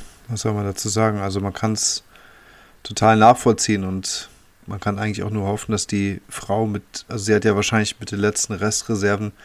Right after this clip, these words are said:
da nochmal diese Initiative ergriffen zuletzt, da irgendwelche Nachforschungen zu betreiben und irgendwann ist die Kraft leer, irgendwann ist der Akku so leer, dass, äh, selbst diese wiederaufladbaren Batterien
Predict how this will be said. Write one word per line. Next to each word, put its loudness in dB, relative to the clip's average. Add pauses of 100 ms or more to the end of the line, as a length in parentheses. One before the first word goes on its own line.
(520)
da 0
nochmal 0
diese 0
Initiative -2
ergriffen -6
zuletzt, -6 (240)
da -2
irgendwelche -2
Nachforschungen -2
zu -6
betreiben 2
und -6 (800)
irgendwann -2
ist -4
die -4
Kraft -6
leer, 2
irgendwann -2
ist -4
der -2
Akku -4
so 0
leer, 4
dass, -6
äh, -6 (180)
selbst 0
diese 0 (560)
wiederaufladbaren 4
Batterien 0